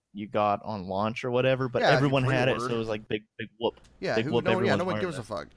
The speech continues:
Speaker 1: <laughs>
Speaker 2: A-, a-, and the ones you can unlock with crafting materials, there's, like, two, and no one gives a shit. Like, you just look the same the whole game. Anyway, um, so yeah, f-, uh, E A, if you're listening to this,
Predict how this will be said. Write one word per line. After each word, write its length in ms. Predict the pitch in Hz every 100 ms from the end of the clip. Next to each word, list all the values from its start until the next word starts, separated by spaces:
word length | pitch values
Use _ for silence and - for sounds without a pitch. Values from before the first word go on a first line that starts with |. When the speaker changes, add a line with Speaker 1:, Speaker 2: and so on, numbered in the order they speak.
| -
Speaker 1:
<laughs> 220 | - 151
Speaker 2:
A-, 40 | 196
a-, 380 | 151 156 151 147
and 200 | 151 156
the 40 |
ones 320 | 156 180 160
you 120 | 165
can 160 | - 156
unlock 440 | 147 151 143 151
with 140 | 123 -
crafting 380 | 131 147 160 120
materials, 580 | 113 - 117 113 113
there's, 180 | 110 117
like, 180 | 117 113 -
two, 500 | - 156 143 113 117 - - -
and 400 | - 135 127 123
no 100 | 135
one 140 | 160 165
gives 240 | 170 180
a 40 | 110
shit. 320 | - 80 -
Like, 160 | 117 113 -
you 140 | 123
just 200 | 135 113
look 180 | 147 -
the 60 |
same 300 | 127 156 151
the 60 | 131
whole 140 | 123 123
game. 400 | 131 131 78 - - - - _ _ _ _ _ _ _ _ _ _ _ _ _ _ _ _ _ - - _ _ - -
Anyway, 360 | 147 113 104 - _ -
um, 640 | 151 147 143 135 131 110 107 - -
so 100 | 185
yeah, 180 | 165 117
f-, 180 | 110 -
uh, 140 | 147 143
E 160 | 185 185
A, 180 | 170
if 120 | 147 135
you're 80 |
listening 480 | 127 160 202 208 214
to 160 | 208 226
this, 360 | 233 233 -